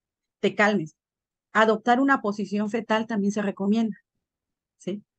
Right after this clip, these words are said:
Adoptar una reco-, posición fetal y llorar y llorar, y, ¿no? Y, pero sobre todo el agua fría, ténganlo, de verdad que nosotros ya lo hemos establecido como algo, un requisito indispensable, incluso cuando hay alguien de nuevo ingreso, le decimos,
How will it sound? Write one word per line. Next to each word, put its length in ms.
Adoptar 420
una 160
reco-, 280
posición 440
fetal 340
y 60
llorar 340
y 80
llorar, 320
y, 160
¿no? 180
Y, 180
pero 180
sobre 200
todo 220
el 120
agua 240
fría, 320
ténganlo, 560
de 140
verdad 300
que 340
nosotros 520
ya 140
lo 80
hemos 160
establecido 600
como 260
algo, 260
un 140
requisito 440
indispensable, 720
incluso 440
cuando 260
hay 120
alguien 380
de 280
nuevo 240
ingreso, 340
le 100
decimos, 360